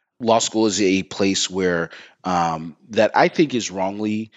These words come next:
um, characterized as being fairly cutthroat and competitive. But one, being nice is good for the world. But two, if you're the most cynical person in the world, being nice means that there are people that want to be nice to you.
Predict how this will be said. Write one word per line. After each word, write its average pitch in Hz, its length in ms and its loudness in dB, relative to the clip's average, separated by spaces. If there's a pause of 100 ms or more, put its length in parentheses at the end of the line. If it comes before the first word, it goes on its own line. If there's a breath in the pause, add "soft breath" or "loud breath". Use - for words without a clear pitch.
(380 loud breath)
um, 95 520 0
characterized 104 800 0
as 90 300 -8 (400)
being 104 180 -4
fairly 101 300 0
cutthroat 101 680 -2
and 87 140 -8
competitive. 95 720 -2 (480 soft breath)
But 110 420 2 (520)
one, 160 320 2
being 143 240 4
nice 131 260 0
is 113 80 -8
good 110 180 0
for - 140 -8
the 104 80 -2
world. 101 480 -2 (460)
But 113 180 0
two, 127 240 2
if 123 160 -4
you're 123 80 0
the 113 80 -2
most 107 220 0
cynical 117 320 -4
person 113 340 -2
in 123 120 -4
the 127 60 -2
world, 135 440 0 (880)
being 139 320 4
nice 117 600 0
means 120 280 -2
that 113 120 0
there 120 200 4
are 113 40 2
people 120 680 -8
that 113 180 4
want 110 180 -2
to 113 60 -4
be 117 140 0
nice 110 280 0
to 135 240 -4
you. 127 360 -4